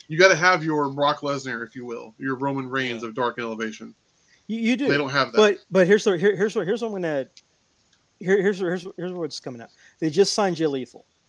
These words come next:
Speaker 3: They just signed him.
Speaker 1: Mm-hmm.
Speaker 3: They were going to bring in Danhausen. I
Speaker 1: Oh,
Speaker 3: mean,
Speaker 1: man.
Speaker 3: you've got people
Speaker 1: Oh, man.
Speaker 3: who, R O H is basically gone. So you have all the talent that was the R O H, P C O, the Briscoes.
Speaker 2: The
Speaker 3: All those people have
Speaker 2: Briscoes,
Speaker 3: to go.
Speaker 2: yeah.
Speaker 3: So,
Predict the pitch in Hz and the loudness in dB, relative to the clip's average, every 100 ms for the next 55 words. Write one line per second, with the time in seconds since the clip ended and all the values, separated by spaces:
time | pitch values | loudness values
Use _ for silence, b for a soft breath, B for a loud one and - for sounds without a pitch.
0 | _ _ _ _ _ 123 156 151 170 151 | _ _ _ _ _ -10 -8 -6 -4 -6
1 | 123 107 - - - 143 135 180 220 _ | -8 -16 -20 -20 -16 -12 -10 -12 -14 _
2 | _ _ _ _ _ _ _ 143 180 175 | _ _ _ _ _ _ _ -2 2 2
3 | 147 165 190 208 180 185 175 160 139 135 | 2 2 2 0 -2 0 0 0 -2 -2
4 | 117 104 - _ _ _ _ _ _ _ | -6 -14 -18 _ _ _ _ _ _ _
5 | _ _ _ _ _ _ - 151 151 147 | _ _ _ _ _ _ -8 -4 -4 -4
6 | 165 156 208 180 - - 202 135 190 214 | -8 0 4 4 2 -2 0 4 4 4
7 | 180 160 151 139 135 _ _ _ _ - | 2 2 2 -2 -6 _ _ _ _ 2
8 | 185 254 220 220 220 - - _ 170 143 | 8 10 10 6 2 -10 -16 _ -8 -4
9 | 156 160 165 147 135 135 123 - _ _ | -2 -4 -4 -8 -8 -8 -10 -12 _ _
10 | _ _ - 170 160 143 151 175 - 190 | _ _ 0 2 2 2 0 0 0 -2
11 | 175 156 143 147 143 147 156 123 - - | 0 -2 -2 -2 0 0 -2 -6 -12 -18
12 | 143 - 147 147 156 135 110 - _ _ | -14 -14 -8 -2 0 -2 -6 -12 _ _
13 | _ _ 139 160 175 - - 131 107 104 | _ _ -14 -4 -4 -4 -6 -6 -6 -14
14 | - 156 170 - 180 160 151 165 165 151 | -12 -6 -6 -4 -4 -4 -6 -2 -2 -2
15 | 196 | -10